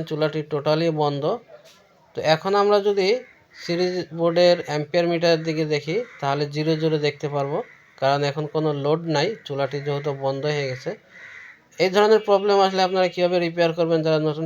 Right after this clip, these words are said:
টেকনিশিয়ান ভাই আছেন ভিডিওটা শেষ পর্যন্ত দেখবেন, আশা করি রিপেয়ার করা শিখে যাবেন। তো এই চুলার স্ক্রুগুলো আমি আগে থেকে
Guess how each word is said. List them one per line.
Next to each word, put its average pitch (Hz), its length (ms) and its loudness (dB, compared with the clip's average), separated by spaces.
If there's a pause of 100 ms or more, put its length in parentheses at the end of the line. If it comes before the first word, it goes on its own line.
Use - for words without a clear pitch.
টেকনিশিয়ান 151 440 -4
ভাই 147 200 0
আছেন 147 220 -4
ভিডিওটা 143 380 -4
শেষ 143 180 -6
পর্যন্ত 147 220 -8 (160)
দেখবেন, 139 260 -4 (100)
আশা 127 180 -8
করি 139 140 -8 (400)
রিপেয়ার 131 340 -4
করা 143 220 -4
শিখে 135 300 -6
যাবেন। 139 200 -2 (500)
তো - 120 -14
এই 147 120 0
চুলার 170 260 4 (280)
স্ক্রুগুলো 160 500 -2
আমি 156 180 2
আগে 147 200 -2
থেকে 156 160 -6